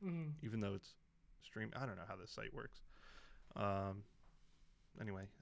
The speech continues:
Speaker 2: I, I did get it up. I didn't lose it. So,
Speaker 1: Mm-hmm.
Speaker 2: so far we haven't had a lost episode,
Speaker 1: Mm-hmm.
Speaker 2: which I think in, in podcasting is pretty rare. So
Speaker 1: Yep.
Speaker 2: fingers crossed.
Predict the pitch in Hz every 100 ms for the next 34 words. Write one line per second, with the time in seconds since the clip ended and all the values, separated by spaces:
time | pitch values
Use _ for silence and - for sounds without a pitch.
0 | - 117 120 127 123 127 120 98 - 113
1 | 117 110 98 - - - - 170 143 -
2 | 165 165 226 160 160 147 139 143 120 127
3 | - 113 123 110 127 - - - - -
4 | - 151 160 151 139 131 - 165 147 117
5 | 113 - 110 120 120 147 104 98 - 101
6 | - 110 101 98 98 - - - 113 117
7 | 170 180 120 117 - 110 107 101 -